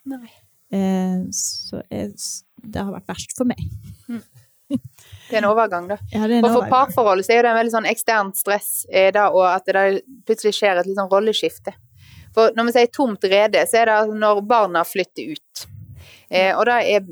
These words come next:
Speaker 1: eh, skrevet ganske mye om i litteraturen. Altså, det kalles for empty nest-syndrom, altså tomt rede-syndrom.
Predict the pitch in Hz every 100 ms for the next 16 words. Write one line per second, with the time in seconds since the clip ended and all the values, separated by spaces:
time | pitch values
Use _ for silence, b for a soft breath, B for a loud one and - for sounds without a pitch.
0 | 254 185 208 208 202 - 233 262 233 214
1 | 240 233 262 277 214 196 196 220 247 208
2 | 180 214 214 226 220 220 214 202 208 226
3 | 233 - 196 220 208 208 208 214 - -
4 | - 170 175 190 185 185 180 180 175 185
5 | 214 311 247 226 220 220 247 214 190 202
6 | 214 180 165 170 240